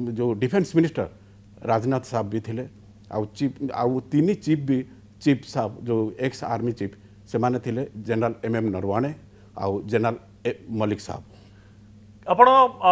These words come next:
Speaker 2: କିନ୍ତୁ ପୂର୍ବତନ ସେନା ଯବାନ ସତ, କିନ୍ତୁ ସେନାବାହିନୀର କୌଣସି କାମ ପାଇଁ ଉତ୍ସର୍ଗୀକୃତ ଅବଦାନ ପାଇଁ ନୁହେଁ, ବରଂ ପରିବେଶ ପାଇଁ ସମର୍ପିତ ଭାବନା ପାଇଁ ଆପଣଙ୍କୁ ସେଠିକି ଡକାଯାଇଥିଲା. ତ
Speaker 1: Absolutely
Speaker 2: ସେଠି
Speaker 1: right.
Speaker 2: କେମିତି, କେମିତି ସମସ୍ତେ ଆପ୍ରିସିଏସନ କଲେ ଆପଣଙ୍କୁ,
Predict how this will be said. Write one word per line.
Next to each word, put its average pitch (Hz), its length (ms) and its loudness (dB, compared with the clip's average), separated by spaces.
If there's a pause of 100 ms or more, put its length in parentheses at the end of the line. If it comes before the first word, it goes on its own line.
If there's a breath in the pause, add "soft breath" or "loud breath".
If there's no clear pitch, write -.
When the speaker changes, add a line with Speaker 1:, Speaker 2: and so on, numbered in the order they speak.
(140)
Speaker 2:
କିନ୍ତୁ 220 260 2 (160)
ପୂର୍ବତନ 190 420 2
ସେନା 175 320 4
ଯବାନ 151 360 8
ସତ, 170 240 -2 (200)
କିନ୍ତୁ 190 280 4 (440 soft breath)
ସେନାବାହିନୀର 247 720 8
କୌଣସି 214 320 -2
କାମ 190 260 8
ପାଇଁ 208 280 4
ଉତ୍ସର୍ଗୀକୃତ 196 520 -2
ଅବଦାନ 175 380 4
ପାଇଁ 185 200 2
ନୁହେଁ, 180 220 -4
ବରଂ 180 200 2 (140)
ପରିବେଶ 180 460 8
ପାଇଁ 233 200 0
ସମର୍ପିତ 208 540 2 (580 soft breath)
ଭାବନା 175 320 10
ପାଇଁ 202 180 4
ଆପଣଙ୍କୁ 175 360 4
ସେଠିକି 160 280 -4
ଡକାଯାଇଥିଲା. 120 580 0
ତ - 260 -10
Speaker 1:
Absolutely 151 360 8
Speaker 2:
ସେଠି 214 140 4
Speaker 1:
right. 165 100 0
Speaker 2:
କେମିତି, 247 300 6 (200)
କେମିତି 220 280 4
ସମସ୍ତେ 196 340 2
ଆପ୍ରିସିଏସନ 175 560 4
କଲେ 185 200 4
ଆପଣଙ୍କୁ, 165 400 0